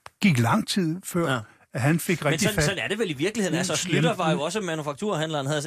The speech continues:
Speaker 2: havde sagt, øh, herreekviperingssælgeren, og der, der er vel ingen, der
Speaker 1: Det var
Speaker 2: sådan
Speaker 1: nu ikke
Speaker 2: er
Speaker 1: det udtryk, der blev brugt, men, men,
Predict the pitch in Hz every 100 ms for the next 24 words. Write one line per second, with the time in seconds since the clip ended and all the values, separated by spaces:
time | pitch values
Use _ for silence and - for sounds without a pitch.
0 | - 160 160 160 - 143 131 127 127 127
1 | 120 147 185 156 165 175 156 143 - 143
2 | 131 151 151 139 127 123 - 117 - -
3 | _ - 139 135 151 208 277 277 165 151
4 | 156 147 160 156 143 135 - 135 127 120
5 | 127 156 147 170 147 - - - 160 156